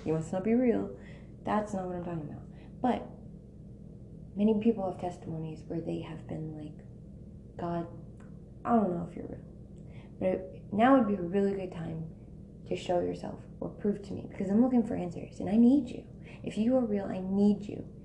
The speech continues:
'Cause that is giving up a part of yourself, a prideful part of yourself that doesn't wanna believe. You give up that part of you, and I guarantee you, you will have an answer, and you will know him, and you will start to get to know him, and you will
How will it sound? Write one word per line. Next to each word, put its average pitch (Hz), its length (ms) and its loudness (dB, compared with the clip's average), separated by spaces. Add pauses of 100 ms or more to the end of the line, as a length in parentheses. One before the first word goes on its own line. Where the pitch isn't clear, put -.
(880)
'Cause - 160 -10
that 247 160 4
is 262 180 6
giving 214 240 2
up 196 100 -2
a - 60 -4
part 180 320 -6
of 175 80 -6
yourself, 175 400 -6
a - 60 -10
prideful - 600 -4
part - 280 -6
of 170 100 -6
yourself 170 320 -6
that - 140 -8
doesn't 170 260 -2
wanna 160 160 -2
believe. 165 380 -4 (320)
You - 80 -2
give 277 160 8
up - 180 6
that 180 160 -2
part 220 160 -4
of 226 80 -2
you, 240 140 4
and 202 100 0
I 170 60 -4 (120)
guarantee 180 600 -4
you, 165 220 -4 (460)
you 202 100 2
will 190 100 0
have 170 160 0
an 170 80 -2
answer, 170 400 -6 (400)
and 175 280 0
you 196 100 2
will 196 200 -2
know 180 480 0
him, - 320 -6 (320)
and 180 140 -2
you 196 60 2
will 175 140 -4
start 180 320 -6
to - 60 -8
get - 220 -8
to 175 100 -8
know 170 160 -2
him, 165 220 -2
and 165 120 -2
you 196 80 2
will 202 60 4